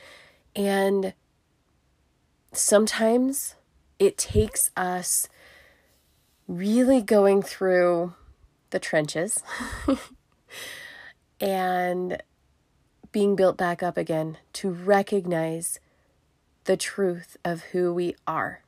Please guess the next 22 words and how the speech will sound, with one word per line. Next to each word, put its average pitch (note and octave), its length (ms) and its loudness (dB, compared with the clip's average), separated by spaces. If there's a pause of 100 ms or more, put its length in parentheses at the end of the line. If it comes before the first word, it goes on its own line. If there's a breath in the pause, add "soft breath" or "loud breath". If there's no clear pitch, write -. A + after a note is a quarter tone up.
(720 soft breath)
Sometimes F#3 880 0
it A#2 140 -8
takes - 540 -6 (180)
getting F3+ 400 -4 (100)
really, F3+ 920 -2
really D#3 400 -2
uncomfortable D3+ 760 -4 (540 loud breath)
in G3 100 2
order F#3 240 6
to F#3 200 -2
recognize E3+ 1120 -8 (680)
who F3+ 120 0
it F3+ 120 0
is - 380 -6 (160)
that E3 120 -12
we F#3 120 -6
really E3 300 -8
are. - 240 -10 (1120 loud breath)
Sometimes C#4 400 2
it B3 80 0
takes - 240 0
somebody G#3 360 -2